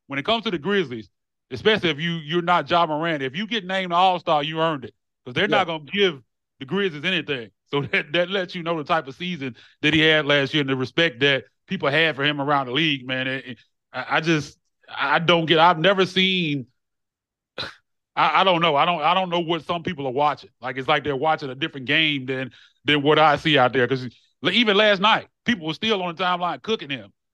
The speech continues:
Speaker 1: Like,
Speaker 2: Yeah.
Speaker 1: I'm like, "What do you, <laughs> what, what do you watch?" I'm like, "This man is put on a masterclass right now. Y'all still tripping, talking about, man, he's soft, he this and that." I, I just don't get it, man.
Speaker 2: Yeah, and I, and I talked about this on Twitter. I just, I actually just put out a, a soliloquy, if you will,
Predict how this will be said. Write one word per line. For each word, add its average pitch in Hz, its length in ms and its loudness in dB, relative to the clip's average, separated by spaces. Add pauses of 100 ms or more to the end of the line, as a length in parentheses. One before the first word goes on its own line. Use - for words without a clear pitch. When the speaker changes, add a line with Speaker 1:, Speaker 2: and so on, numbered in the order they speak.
(120)
Speaker 1:
Like, 180 180 0
Speaker 2:
Yeah. - 100 -8
Speaker 1:
I'm 226 100 2
like, 190 200 0
"What 269 100 0
do 262 60 -4
you, 180 260 -6
<laughs> - 60 -20
what, 151 200 -4
what 247 220 4
do 277 60 -2
you 233 160 2
watch?" 214 300 4
I'm 202 140 2
like, 190 140 2
"This 254 120 0
man 220 280 0
is 185 120 -4 (200)
put 226 140 2
on 196 100 -2
a 143 60 -6
masterclass 170 640 -2
right 170 180 -2
now. 170 160 -2
Y'all 202 260 -2
still 208 320 -2 (300)
tripping, 190 220 -4
talking 185 120 -2
about, 180 220 0
man, 165 160 -6
he's 185 200 -10
soft, 180 320 0
he 185 120 -6
this 185 220 -2
and 165 120 -10
that." 170 140 -2
I, 151 320 -2
I 175 40 -2
just 175 200 -8
don't 143 200 -4
get 160 160 -2
it, 101 100 -10
man. 110 220 -12 (640)
Speaker 2:
Yeah, 226 440 -2
and 190 100 -6
I, 196 60 -2
and 196 180 -4
I 180 80 -4
talked 180 180 -6
about 151 140 -6
this - 100 -14
on 147 160 -4
Twitter. 151 260 -2
I 147 80 0
just, 151 240 -8
I 147 100 -2
actually 143 220 -6
just 135 160 -12
put 165 100 -6
out 135 140 -2
a, 127 240 -8
a 135 80 -8
soliloquy, 143 500 -8
if 131 100 -10
you 131 100 -10
will, 143 300 -8